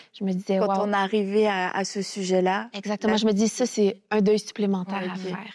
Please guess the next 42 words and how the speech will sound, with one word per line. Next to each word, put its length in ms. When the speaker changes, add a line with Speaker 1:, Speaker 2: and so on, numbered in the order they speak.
Speaker 2:
Mhm. 480
Speaker 1:
que, 540
que 120
je 120
n'aurai 460
pas, 440
euh, 260
je 100
n'aurai 420
pas 180
d'enfant. 500
Est-ce 120
qu'un 140
jour, 300
même, 380
je 100
vais 120
me 120
remarier ? 720
Est-ce 420
qu'un 100
jour, 180
je 120
vais, 380
je 80
vais 100
arriver 420
aussi 220
à 60
retomber 400
en 140
amour, 640
puis 360
à, 160
à 200
refaire 680
aussi 320
ma 240
vie, 220
refaire 420
ce 100
parcours-là ? 840